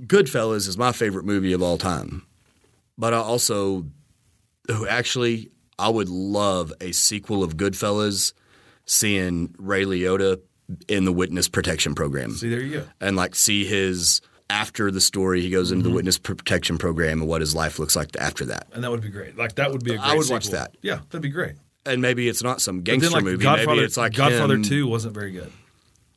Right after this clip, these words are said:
Speaker 1: Yeah.
Speaker 2: I mean, Godfather one, one of the greatest movies of all time. Godfather two, meh.
Speaker 1: Anything that Scorsese does, I would watch on repeat.
Speaker 2: Let me
Speaker 1: So
Speaker 2: tell you
Speaker 1: if
Speaker 2: what
Speaker 1: he
Speaker 2: there's
Speaker 1: made
Speaker 2: too
Speaker 1: us
Speaker 2: many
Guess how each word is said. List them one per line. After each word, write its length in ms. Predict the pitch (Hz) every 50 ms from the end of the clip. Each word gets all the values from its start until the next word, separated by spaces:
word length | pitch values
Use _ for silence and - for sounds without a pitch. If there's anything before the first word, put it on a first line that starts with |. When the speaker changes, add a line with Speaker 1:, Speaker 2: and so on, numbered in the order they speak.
| _ - -
Speaker 1:
Yeah. 180 | 95 82 - - _ _ _ _ -
Speaker 2:
I 40 | 113
mean, 300 | 113 117 110 104 95 92 104 113
Godfather 340 | 117 110 110 120 120 113
one, 240 | 110 110 113 110 110
one 100 | 107 107
of 60 | 104
the 40 | 101
greatest 200 | 107 107 101 -
movies 220 | 110 107 98 98 104
of 60 | 98
all 40 | 95
time. 240 | - 110 104 101 101
Godfather 360 | 101 92 95 98 104 98 92
two, 300 | 92 - 110 104 101 101 -
meh. 160 | - 90 82 - _ _ _ _ _ _ _ _ _ - -
Speaker 1:
Anything 560 | 180 190 175 131 - - 120 113 107 104 101
that 200 | 98 92 85 - _ _ -
Scorsese 680 | - - - 107 98 92 90 - 92 90 92 87 90 82
does, 520 | 90 90 90 90 90 87 80 - - - - _ _ _ -
I 80 | 90 98
would 260 | 92 85 78 76 73
watch 360 | - 104 92 90 90 - -
on 220 | 92 87 80 76 73
repeat. 460 | 82 85 85 - 98 87 85 - - _ - -
Speaker 2:
Let 60 | 123 143
me 60 | 156
Speaker 1:
So 40 | 156
Speaker 2:
tell 140 | - 170 160
you 20 |
Speaker 1:
if 20 | 147
Speaker 2:
what 60 | 143
Speaker 1:
he 40 | 135
Speaker 2:
there's 100 | 123 107
Speaker 1:
made 100 | 104 110 110
Speaker 2:
too 80 | 139 135
Speaker 1:
us 40 | 127
Speaker 2:
many 200 | 120 113 104